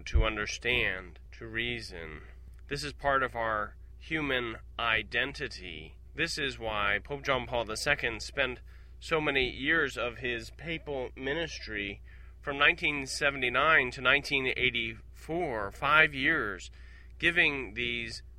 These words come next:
hundred and twenty-nine talks with th-, four others added to it for a total of a hundred and thirty-three talks.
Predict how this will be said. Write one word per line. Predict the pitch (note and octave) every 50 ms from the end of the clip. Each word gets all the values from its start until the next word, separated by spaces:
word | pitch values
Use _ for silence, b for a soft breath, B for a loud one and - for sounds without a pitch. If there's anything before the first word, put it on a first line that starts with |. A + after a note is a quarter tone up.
| - - - - - -
hundred | - D#3+ E3+ E3+ D#3+ D#3 D3+ C#3+ - -
and | A#2 B2 B2 A#2
twenty-nine | - - D#3+ D#3+ D#3+ D3+ C3+ C3 B2+ B2+ B2 A#2+ A#2 A2+ A#2
talks | - - - D#3 E3 E3 C#3+ A#2+ A2+ - - - - - B B B B B B B B B
with | - B2+ B2 A#2+ A#2+ - - - - - - -
th-, | - - - - - - - - - - - -
four | - - - D3+ D#3 D3 C#3+ D3 D3+ -
others | - D#3+ E3 D#3 D3+ C#3 C3 C3 C3+ C#3 C#3+ - - -
added | C#3 C3+ C#3+ C#3 C3+ B2+ B2 B2
to | - - F3 F3+ D#3+
it | B2 B2 C3+ - - - - - - - - -
for | - B2+ B2+ B2+
a | B2
total | - - E3 E3 D#3 D3+ C#3+
of | C3 C3
a | C3
hundred | B2+ D3+ D3+ D3 D3 C3+
and | C3 B2+ B2+ B2
thirty-three | - D3+ D3+ D3 C#3 C3+ C3 B2+ - - - E3+ F#3 F#3+ F3
talks. | - - B2+ A2 G#2 G2+ F2+ E2+ - - - - - - -